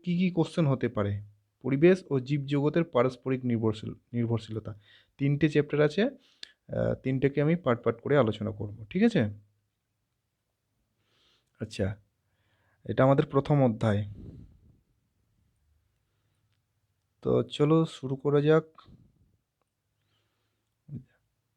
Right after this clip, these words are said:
গাছ থেকে আমরা কি কি পাই,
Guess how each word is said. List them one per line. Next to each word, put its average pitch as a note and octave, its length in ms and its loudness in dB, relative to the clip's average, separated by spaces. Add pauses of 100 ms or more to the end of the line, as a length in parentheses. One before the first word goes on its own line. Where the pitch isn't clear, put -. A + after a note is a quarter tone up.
গাছ C#3+ 360 4 (120)
থেকে D#3 320 -2 (260)
আমরা C3+ 340 2 (280)
কি E3 200 -14
কি E3+ 140 -2
পাই, A2+ 240 4